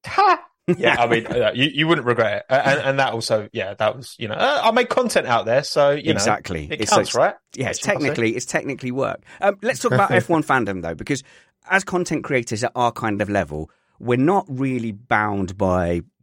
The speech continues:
Speaker 2: journalistic standards where
Speaker 1: Mm-hmm.
Speaker 2: we have to come across as being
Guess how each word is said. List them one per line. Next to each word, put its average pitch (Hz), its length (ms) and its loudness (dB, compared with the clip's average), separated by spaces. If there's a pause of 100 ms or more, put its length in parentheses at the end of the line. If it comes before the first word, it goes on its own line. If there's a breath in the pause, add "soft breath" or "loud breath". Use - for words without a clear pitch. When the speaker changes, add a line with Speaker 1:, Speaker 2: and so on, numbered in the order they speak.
(160)
Speaker 2:
journalistic 101 600 0
standards 80 580 -2
where 82 400 0
Speaker 1:
Mm-hmm. 110 240 -8 (140)
Speaker 2:
we 120 120 0
have 101 160 -4
to - 60 -16
come 98 220 -2
across 92 380 -2
as 87 120 -4
being 90 540 -2